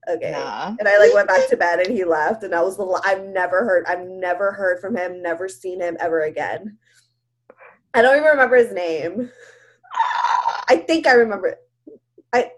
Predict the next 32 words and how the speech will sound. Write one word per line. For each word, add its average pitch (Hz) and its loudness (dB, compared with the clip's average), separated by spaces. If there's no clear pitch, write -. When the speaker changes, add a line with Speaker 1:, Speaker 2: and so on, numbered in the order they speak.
Speaker 1:
you 190 -2
know, 185 -4
I 180 -2
remember 165 -2
his 139 -4
name. 117 -8
I 113 -8
remember 104 -10
his 170 -10
name. 117 -10
Once - -10
I 196 -4
had 185 -4
to 339 -12
think 427 2
about - -8
it. - -10
Yeah. 220 -2
That's 262 2
my 220 0
embarrassing 180 2
sex 170 -10
story. 175 -2
Speaker 2:
Damn, 156 -4
bro. 139 -12
Speaker 1:
Pretty - -8
embarrassing. 151 -4
Speaker 2:
I 160 -4
understand. 190 4
I 349 0
Speaker 1:
<laughs> - -2
Speaker 2:
understand. 247 0